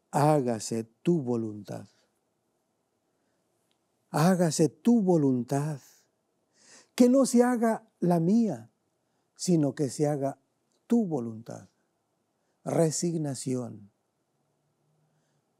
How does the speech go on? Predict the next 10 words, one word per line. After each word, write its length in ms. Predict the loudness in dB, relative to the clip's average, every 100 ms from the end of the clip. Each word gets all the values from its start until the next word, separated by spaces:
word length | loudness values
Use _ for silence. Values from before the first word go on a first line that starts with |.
| _ _ _ 0
Pero 200 | 2 2
más 220 | 0 -4
que 260 | -4 -2 -4
eso, 300 | -6 -14 -20 _ _ _ _ _
yo 280 | -8 0 2
utilicé 640 | 4 0 -2 -2 -2 -2
dos 280 | -2 -4 -6
palabras 800 | -8 -6 -4 -4 -6 -8 -12 -18 _ _ -10
muy 380 | -2 0 0
importantes: 1120 | -4 -6 -12 -12 -14 -14 -16 -18 -16 -14 -16